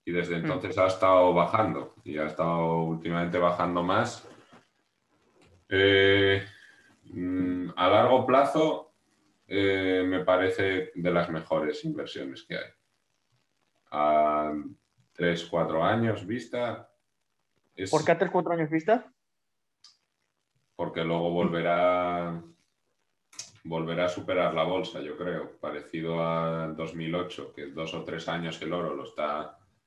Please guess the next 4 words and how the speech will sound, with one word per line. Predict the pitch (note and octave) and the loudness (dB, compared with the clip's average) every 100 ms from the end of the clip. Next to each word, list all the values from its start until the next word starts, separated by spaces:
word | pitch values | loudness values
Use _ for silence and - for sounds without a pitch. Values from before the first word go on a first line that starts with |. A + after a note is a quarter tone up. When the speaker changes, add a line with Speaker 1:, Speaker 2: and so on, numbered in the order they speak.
| _ - | _ -4
Speaker 1:
petando, | E2 D#2 F2+ F#2 F#2 F#2+ G2+ _ _ | -2 0 0 0 -2 -6 -8 _ _
duplica, | D#2+ D#2 - F#2 F#2+ F#2 | -10 -10 -6 -6 -2 -2
casi | - D#2+ E2+ | -2 -6 -6
triplica, | D#2+ D#2+ D#2+ C3+ - A2 - | -6 -6 -4 -4 -2 -4 -6